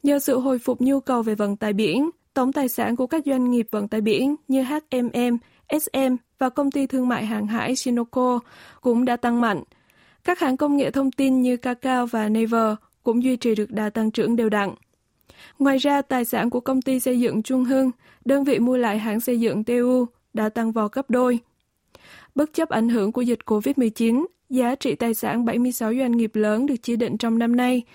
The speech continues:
tăng thêm hai trăm tám mươi mốt nghìn tỷ won, hai trăm hai mươi hai phẩy sáu tỷ đô la Mỹ so với một năm trước. Doanh thu cũng tăng hai trăm tám mươi chín nghìn tỷ won,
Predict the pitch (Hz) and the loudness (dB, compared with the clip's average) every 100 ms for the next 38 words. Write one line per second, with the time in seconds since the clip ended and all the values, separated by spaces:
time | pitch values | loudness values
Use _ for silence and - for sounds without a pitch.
0 | - - - 285 277 277 269 269 254 240 | -20 -20 -2 -2 2 2 2 0 -2 -2
1 | 247 240 240 262 262 294 302 233 214 208 | -2 -2 0 2 2 0 0 0 0 0
2 | 226 240 247 233 _ - 285 277 269 262 | 0 2 2 -2 _ -6 -4 0 0 0
3 | 269 254 254 240 220 - 214 240 302 214 | 0 0 0 -2 -4 -2 -2 -2 -2 0
4 | 226 220 220 220 247 277 - 220 208 220 | 0 2 2 0 0 -2 -2 -2 -2 -2
5 | 247 220 220 - 277 359 - - - - | -2 0 -2 0 0 0 -4 -20 -20 -20
6 | _ 262 285 277 277 262 240 254 254 247 | _ 0 0 2 0 0 -2 0 0 0
7 | 240 247 240 233 226 226 247 240 233 262 | 0 -2 -2 -2 -2 0 0 0 0 2
8 | 262 208 196 233 240 240 | 2 0 0 0 2 0